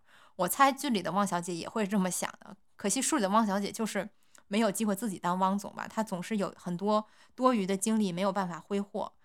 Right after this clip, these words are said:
说到第一种爱谈情调、谈巴黎的普通十三点，那打引号哈，我自己也是十三点，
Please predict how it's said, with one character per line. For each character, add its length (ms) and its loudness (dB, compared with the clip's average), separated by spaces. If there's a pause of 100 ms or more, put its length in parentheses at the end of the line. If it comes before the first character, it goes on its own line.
(120)
说 220 4
到 140 6
第 200 -4
一 100 -2
种 160 -2
爱 180 2
谈 220 -4
情 180 -6
调、 140 0
谈 180 -6
巴 180 4
黎 120 -2
的 80 -4
普 200 -14
通 160 0
十 140 -4
三 180 -4
点， 140 -10 (360)
那 220 -4
打 160 0
引 140 -2
号 160 -2
哈， 100 -6
我 140 -8
自 160 -6
己 60 -4
也 100 -4
是 140 -14
十 140 -14
三 180 -12
点， 140 -16